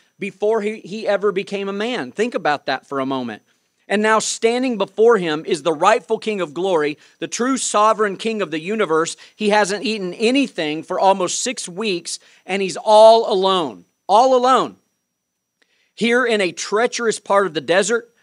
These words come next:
most likely between Jericho and Jerusalem, Christ is delivered up on a silver platter, if you will, by the Holy Spirit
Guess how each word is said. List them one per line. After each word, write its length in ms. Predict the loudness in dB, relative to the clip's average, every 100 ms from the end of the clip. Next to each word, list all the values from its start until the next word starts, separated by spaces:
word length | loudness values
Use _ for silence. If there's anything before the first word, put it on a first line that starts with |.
| _ -6
most 260 | -2 -2 0
likely 520 | 2 2 2 -2 -2
between 420 | -6 -6 -6 -4
Jericho 720 | -2 0 0 0 0 2 0
and 120 | -2
Jerusalem, 680 | -6 -4 -2 -2 -2 -2 -6 _ _ _ _
Christ 580 | -10 -2 2 2 2 -2
is 300 | 2 2 2
delivered 480 | -2 -4 -2 -2 0
up 300 | 0 -2 _ _ _ _ _ _
on 140 | -8 -6
a 60 |
silver 500 | -6 -2 0 0 -4
platter, 540 | -6 -2 0 0 0 -6
if 140 | -8
you 120 | -6
will, 300 | -2 0 -2
by 280 | -2 0 2
the 120 | 0
Holy 240 | 0 -2 -4
Spirit 580 | -6 -4 -2 -4 -6